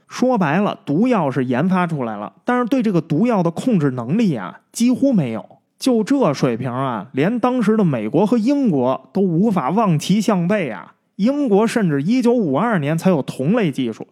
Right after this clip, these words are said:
这还不知道是不是盟军啊，拿到德国的神经毒素之后，基于德国的研发成果开发的。那苏联呢，当年从这租界法案里头受益啊，还没有几年，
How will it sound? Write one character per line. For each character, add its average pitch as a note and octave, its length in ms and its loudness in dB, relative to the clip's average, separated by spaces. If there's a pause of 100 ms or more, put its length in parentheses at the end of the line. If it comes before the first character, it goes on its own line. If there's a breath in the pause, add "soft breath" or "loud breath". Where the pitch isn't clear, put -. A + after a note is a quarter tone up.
(140)
这 G#3+ 300 2
还 D3+ 180 0
不 G3 160 0
知 E3 160 2
道 G3+ 180 -2
是 - 220 -2
不 F3+ 100 0
是 G#3 80 4
盟 D#3+ 300 2
军 G#3 240 4
啊， A2+ 200 -6
拿 C3+ 200 -2
到 G3 160 0
德 E3 240 0
国 F#3 160 2
的 E3+ 80 2
神 D#3+ 220 0
经 G3+ 160 2
毒 F3 160 2
素 F3+ 120 2
之 E3 140 0
后， E3+ 180 -4 (280 loud breath)
基 G#3+ 100 0
于 A3 160 2
德 F3+ 240 4
国 F#3+ 140 2
的 F#3 80 2
研 D#3 200 0
发 F#3 140 0
成 F3+ 320 -2
果 C#3+ 160 0
开 D3 160 -2
发 A#2+ 260 -6
的。 G#2+ 80 -16 (200)
那 G3 120 2
苏 B3+ 320 0
联 D#3 240 0
呢， D#3+ 140 0 (140)
当 C4 200 0
年 G3+ 220 4
从 F#3 220 2
这 A3 100 2
租 B3 240 0
界 G3 160 2
法 B2 160 -2
案 F3 180 2
里 B2 100 -2
头 B2 120 -4
受 E3+ 320 0
益 F#3+ 160 0
啊， A2 180 -8
还 E3+ 140 0
没 E3 220 4
有 G#3 180 4
几 B2+ 200 -4
年， A2 300 -6